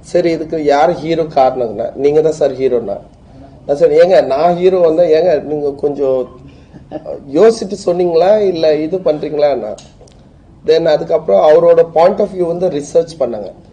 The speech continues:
இந்த மாதிரி வந்து ஒரு பீட்டர் ஹேங் வந்து இத்தனை வருஷம் வந்து நீங்க எல்லாருக்கும் வலிச்சிருக்கீங்க, எல்லாம் பண்ணிருக்கீங்க அப்படி சொன்னாங்க. So அப்படி இருக்க போகும்போது இந்த மாதிரி ஒரு படம் வந்து, ஏன்னா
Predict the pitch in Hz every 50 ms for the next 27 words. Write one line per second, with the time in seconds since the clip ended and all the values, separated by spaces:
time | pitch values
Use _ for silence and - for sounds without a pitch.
0 | - - - - - - - - - - 135 143 156 156 165 165 165 160 156 156
1 | 175 180 165 143 143 - - 165 165 165 180 175 170 160 160 156 143 147 165 170
2 | 180 190 - - - - 160 - - - - - - - - 156 160 156 156 -
3 | 170 160 156 156 151 170 170 160 147 147 147 147 143 135 131 131 127 127 120 107
4 | - - - - - 127 127 135 147 151 156 151 151 147 - 160 151 147 143 139
5 | 139 135 - - 123 131 131 139 139 - 151 - - - 135 123 123 127 120 -
6 | - - - - - 123 131 135 135 135 - 131 131 135 135 - - 123 120 127
7 | 139 135 - - 131 - - 127 120 113 101 92 95 107 - - - - - -
8 | _ - - - - - - - - - - - 175 165 156 156 165 185 202 196
9 | 190 185 180 175 165 160 165 170 180 185 175 165 165 175 175 185 190 185 185 170
10 | 160 - - 151 151 156 151 143 143 143 170 185 175 151 151 156 170 190 196